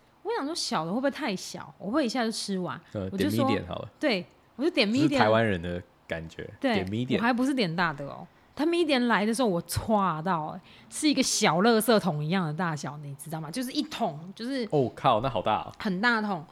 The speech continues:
Speaker 1: 真的很大桶。我电影院，电影看完哦，吃不到三分之一，可是我还是要丢掉，因为那个东西，嗯，就是隔夜或冷了，
Speaker 2: 隔夜就不好吃了。
Speaker 1: 你就不会吃了。
Speaker 2: 没错。
Speaker 1: 所以我就整个丢掉。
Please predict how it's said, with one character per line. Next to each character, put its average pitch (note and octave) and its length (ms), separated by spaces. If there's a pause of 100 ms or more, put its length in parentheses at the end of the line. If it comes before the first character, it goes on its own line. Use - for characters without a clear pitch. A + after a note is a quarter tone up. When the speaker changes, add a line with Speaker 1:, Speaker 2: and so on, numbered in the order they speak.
(240)
Speaker 1:
真 D4 160
的 D4+ 100
很 G#3 120
大 G#3 220
桶。 E3 200 (460)
我 G3 160
电 D4+ 180
影 G3 140
院， A#3 160 (160)
电 D4+ 180
影 F#3 240
看 G#3 360
完 D3+ 200 (120)
哦， C#3+ 260 (260)
吃 - 240
不 G#3 140
到 G#3+ 140
三 F3+ 200
分 E3 200
之 D#3 200
一， D#3 280 (400)
可 F#3 100
是 A3 80
我 C4 80
还 F3+ 140
是 G3+ 80
要 G#3+ 80
丢 F3+ 220
掉， F3+ 260
因 G#3+ 100
为 A#3+ 80
那 A3+ 100
个 G#3+ 80
东 F#3+ 160
西， F#3 320 (600)
嗯， G3+ 200 (240)
就 A3 140
是 A#3+ 140
隔 F3+ 260
夜 G3+ 340 (120)
或 G#3+ 160
冷 F3 60
了， - 40
Speaker 2:
隔 G2+ 80
夜 G#2+ 60
就 G#2 100
不 - 100
好 - 80
吃 B3 120
了。 - 40
Speaker 1:
你 G2+ 60
就 G2 80
不 F#3+ 60
会 F#3+ 100
吃 D3 380
了。 C#3+ 80
Speaker 2:
没 F2+ 100
错。 F2+ 260
Speaker 1:
所 C#4 140
以 A3+ 60
我 B3 40
就 G#3 60
整 E3+ 160
个 F#3+ 120
丢 D#3 220
掉。 D#3+ 220